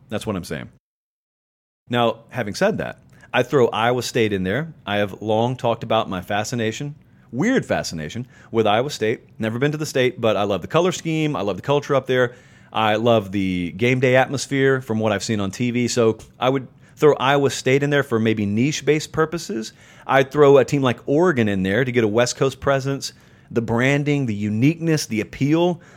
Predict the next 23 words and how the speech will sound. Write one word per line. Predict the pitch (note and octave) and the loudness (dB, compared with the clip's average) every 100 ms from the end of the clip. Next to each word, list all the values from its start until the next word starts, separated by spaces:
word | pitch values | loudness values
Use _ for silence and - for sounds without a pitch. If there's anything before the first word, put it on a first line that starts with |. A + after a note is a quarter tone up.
| - | -6
of | A2 | -2
that | G#2+ G2 A2+ | 0 -2 0
logo, | A#2+ D#3 D#3+ E3 E3 D#3 - - | 4 4 6 4 4 0 -8 -4
the | |
Nike | A2 B2 D3 E3 D#3+ | 0 2 0 -2 -4
tie-in, | C#3 D3+ C#3+ D3 C#3+ C#3+ C#3 C3 - - - | -4 -2 0 2 0 0 -2 -6 -12 -20 -8
the | A2+ | -2
more | A#2+ B2 | 2 2
modernized | A2 A2 B2 C#3+ D#3 D3+ C#3 C3 G#2 | 2 2 2 2 2 2 0 -2 -2
version | G2 B2+ D3 D3+ | 0 2 2 0
of | C#3 | -2
college | - C#3+ D3 | -2 0 0
football | - D3+ C#3+ C#3+ C#3+ | 0 -2 2 2 2
out | C#3+ C#3 | 0 0
there, | D3 D3 D3 B2+ _ - | 2 2 0 -8 _ 0
all-encompassing. | A#2 B2+ A#2 C3 C3 - D3+ C3 - | 4 4 2 -2 -2 -6 -6 -8 -18
So | - | 2
I | B2 | 4
would | A#2+ | 4
put | C3 - | 0 2
Oregon | C#3+ E3 F3 | 4 4 4
in | E3+ E3 | 0 0
there. | D#3+ D#3 | 0 0